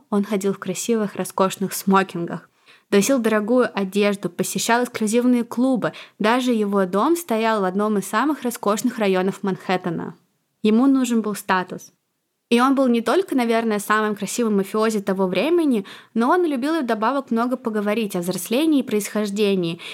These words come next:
И чем больше я о нём читала, тем больше у меня складывалось впечатление, что он на самом деле не скрывал, что он мафиози,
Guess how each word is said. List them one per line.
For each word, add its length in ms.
И 80
чем 160
больше 320
я 160
о 80
нём 240
читала, 480
тем 280
больше 440
у 40
меня 200
складывалось 460
впечатление, 720
что 220
он 100
на 100
самом 360
деле 200
не 140
скрывал, 400
что 160
он 100
мафиози, 600